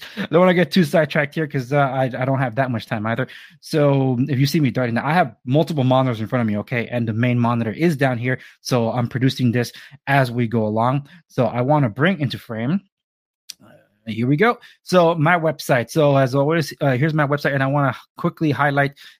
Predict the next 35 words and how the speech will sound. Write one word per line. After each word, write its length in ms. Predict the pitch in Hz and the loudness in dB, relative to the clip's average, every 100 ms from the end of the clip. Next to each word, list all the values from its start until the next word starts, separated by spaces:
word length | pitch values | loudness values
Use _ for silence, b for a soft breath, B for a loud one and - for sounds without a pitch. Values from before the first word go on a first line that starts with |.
| 120 | 0
that 280 | 135 131 147 | 0 0 -4
you 280 | 139 143 | -4 -4
can 200 | 143 160 | 0 0
check 280 | 143 156 143 | 0 -2 0
out 140 | 143 135 | -2 -2
the 200 | 120 120 | -4 -4
blog 420 | 117 135 143 139 | 0 0 0 -2
it, 100 | 123 - | -12 -10
because 240 | 135 131 | -6 -4
it's 140 | 113 - | -4 -4
gone 280 | 139 131 117 | -2 0 0
live. 320 | 117 120 120 | 0 0 -2
So 120 | 123 | -6
I'm 180 | 110 101 | -6 -2
covering 340 | 123 117 120 | -2 0 -2
different 300 | 113 - 107 | -2 -6 -8
things 240 | 110 104 - | -6 -8 -6
on 180 | 143 165 | -2 0
my 120 | 151 | 0
website. 400 | 135 127 - 127 B B B B 123 | 0 -2 -2 -4 B B B B -6
Uh, 120 | 120 | -4
I 100 | 127 | -2
may 500 | 123 120 127 139 175 | -2 2 4 6 4
be 200 | 175 190 | 4 4
moving, 720 | 160 151 156 165 160 151 135 - | 6 6 4 4 4 4 4 2
uh, 140 | 131 | -2
more 320 | 123 139 147 | 0 2 2
important 540 | 131 107 - 151 147 143 | 0 -2 0 0 0 -2
articles 440 | 143 147 147 131 | 0 0 0 -2
over 140 | 131 127 | -2 -4
to 100 | 113 | -2
Locals. 400 | 131 143 185 127 | 0 0 0 0
Now 160 | 123 | 0
they 120 | 131 | 0
launched 340 | 117 123 123 | -2 -2 -4